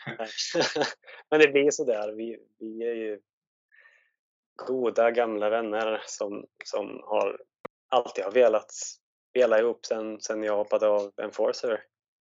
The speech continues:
Så att det är väl bara något vi har sett fram emot att göra. Så att det är klart att vi är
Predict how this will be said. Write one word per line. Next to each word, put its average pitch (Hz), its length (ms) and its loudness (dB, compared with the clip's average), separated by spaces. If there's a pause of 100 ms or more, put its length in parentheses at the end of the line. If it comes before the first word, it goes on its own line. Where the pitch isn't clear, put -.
(180)
Så - 260 0
att - 200 0
det 110 80 2
är 113 120 2
väl 113 120 0
bara 117 180 6
något 101 220 -6
vi - 40 -8
har - 60 -8
sett - 200 -10
fram 107 320 -4
emot 113 380 -8
att 113 100 0
göra. 107 460 2
Så - 180 -6
att - 320 -8
det - 80 -6
är 95 40 -4
klart - 260 -2
att - 200 -2
vi - 120 -2
är - 180 -8